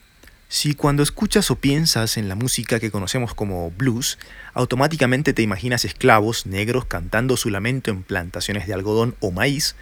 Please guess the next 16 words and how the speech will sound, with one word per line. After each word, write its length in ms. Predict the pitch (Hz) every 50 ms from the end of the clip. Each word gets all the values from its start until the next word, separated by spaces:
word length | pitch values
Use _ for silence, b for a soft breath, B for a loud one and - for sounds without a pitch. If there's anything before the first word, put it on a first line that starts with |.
| B B B B B B B B B B -
estás 340 | 151 147 143 - 135 131 131
equivocado. 500 | 107 107 110 101 - - 80 - - - B B B B B B B B B B -
Y 120 | - 127
al 80 | 123 120
mismo 200 | 151 160 160 139
tiempo 320 | 139 147 165 - 165 175 170
tienes 280 | - - 101 107 104
razón, 320 | - 120 117 - 180 123 B B B B B B
pero 200 | - 151 147 143
solo 300 | - - 208 208 214 208
por 360 | - - - - 170 208 196
demostrar, 600 | 165 165 156 139 139 - - 117 104 107 113 139 - -
siendo 440 | - - - - 143 160 170 143 117
una 280 | 107 98 113 117 113 101
prueba 260 | - 107 107 110 117
viva, 340 | 135 143 104 98 110 156